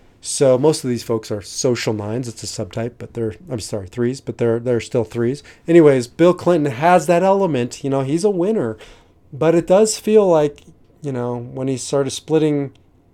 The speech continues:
the definition of what is sex with the Monica Lewinsky thing, right? He's playing with the edges of truth, and he's more interested in surviving and, and winning than, um, really getting down to the heart of, of the truth of the matter. So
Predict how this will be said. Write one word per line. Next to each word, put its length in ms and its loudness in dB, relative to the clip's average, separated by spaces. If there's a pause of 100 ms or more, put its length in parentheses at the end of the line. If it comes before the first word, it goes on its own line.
(140)
the 80 -8
definition 600 -2
of 460 -4 (300)
what 160 -4
is 120 -4
sex 540 -2
with 120 -12
the 60 -6
Monica 340 -4
Lewinsky 440 -4
thing, 260 2 (380)
right? 220 2
He's 320 -4
playing 360 0
with 120 -2
the 120 2
edges 320 0
of 140 -2
truth, 760 -4 (360)
and 80 -6
he's 160 -2
more 460 4
interested 600 -4
in 140 -2
surviving 840 0
and, 120 -4
and 300 -6
winning 480 0 (360)
than, 500 -2 (440)
um, 600 -8 (560)
really 200 -6
getting 300 -4
down 320 -2
to 100 -10
the 120 -8
heart 280 -6
of, 200 -12
of 220 -20
the 80 -18
truth 420 -8
of 100 -10
the 60 -12
matter. 380 -12
So 260 -12